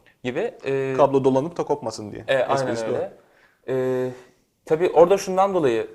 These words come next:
Speaker 1: e, potansiyometre üç yüz altmış kullanmak gerekiyor. Şimdi mesela bu yüz seksen derece dönüyor.
Speaker 2: Hı hı.
Speaker 1: Hassas uygulamalarda örneğin kamerayı taktığın, e, kamera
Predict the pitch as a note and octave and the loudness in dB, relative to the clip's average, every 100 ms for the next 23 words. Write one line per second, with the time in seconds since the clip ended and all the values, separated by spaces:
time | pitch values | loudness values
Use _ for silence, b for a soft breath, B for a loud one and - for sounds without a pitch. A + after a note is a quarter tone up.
0 | - _ _ A#2 G#2 F#2 - B2 B2 A#2 | -20 _ _ -10 -8 -10 -14 -10 -10 -10
1 | A#2+ A2 A2+ G#2+ A#2 A#2+ - A#2+ A2 G#2+ | -10 -10 -10 -10 -8 -8 -10 -12 -10 -10
2 | G#2 G2+ G#2 C3+ C#3+ D#3 D#3+ D#3+ D#3+ E3+ | -12 -12 -10 -10 -4 -2 -4 -8 -8 -8
3 | E3 C#3 A#2 G2+ G2+ G2+ - C3+ E3+ B | -6 -6 -6 -8 -12 -14 -12 -10 -10 B
4 | B B _ - B2+ - G3 G#3 F3 D#3+ | B B _ -6 -4 -2 -4 -2 0 2
5 | C#3 B2+ B2+ D#3 C#3 C#3 C3+ - _ _ | 2 0 0 -2 -2 -8 -10 -20 _ _
6 | _ _ _ _ _ _ _ _ _ - | _ _ _ _ _ _ _ _ _ -4
7 | C#3 C#3 C3+ C3+ B2 - A#2+ A#2 - - | 2 2 2 0 -6 -8 -10 -10 -14 -10
8 | A2 G#2 G2 E2+ C#2+ - - C3 B2 | -6 -6 -6 -6 -8 -10 -6 0 0